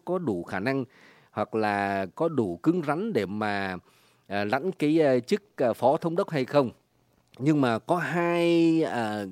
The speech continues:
ứng cử viên cũng khá là nặng ký cho cái chức Bộ trưởng Tư pháp. Đó là dân biểu Dan, à, Branch ở thành phố Dallas và ông, à, Ken, à, Paxton. À, là hai cái, cái người mà ông, à, trước đây đó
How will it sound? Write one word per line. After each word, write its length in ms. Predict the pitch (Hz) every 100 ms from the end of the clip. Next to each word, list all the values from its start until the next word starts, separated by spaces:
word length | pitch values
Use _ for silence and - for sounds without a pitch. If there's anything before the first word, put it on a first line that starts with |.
| -
ứng 180 | - 185
cử 180 | 226 117
viên 240 | 101 143 135
cũng 180 | 147
khá 180 | 160 175
là 80 | 208
nặng 260 | 113 90 95
ký 280 | 127 170 196
cho 120 | 117
cái 140 | 139
chức 280 | 143 226 -
Bộ 200 | 131 120
trưởng 260 | 101 104 85
Tư 160 | 135
pháp. 260 | 120 170 214 _ _ _ - - -
Đó 80 | 156
là 100 | 160
dân 260 | 110 139 123
biểu 200 | 90 90
Dan, 220 | 127 131
à, 320 | 120 117 113 110
Branch 480 | 101 95 160 135 - - -
ở 160 | 98
thành 200 | 92 107
phố 200 | 92 135 147
Dallas 420 | 131 127 185 190 - _ _ _
và 180 | 90 104
ông, 320 | - 131 131
à, 200 | 127 117
Ken, 520 | 110 - 156 143 131 123
à, 360 | 117 110 101 92 -
Paxton. 400 | 208 - - 95 78 _ _ _ _ _ -
À, 280 | 95 98
là 400 | 95 104 101 95
hai 500 | 95 - 151 156 156 143
cái, 320 | 170 185 180 156
cái 100 | 175
người 280 | 151 113 104
mà 320 | 101 98 95
ông, 260 | - 131 127
à, 220 | 120 117
trước 220 | 113 202
đây 240 | 165 147
đó 80 | 139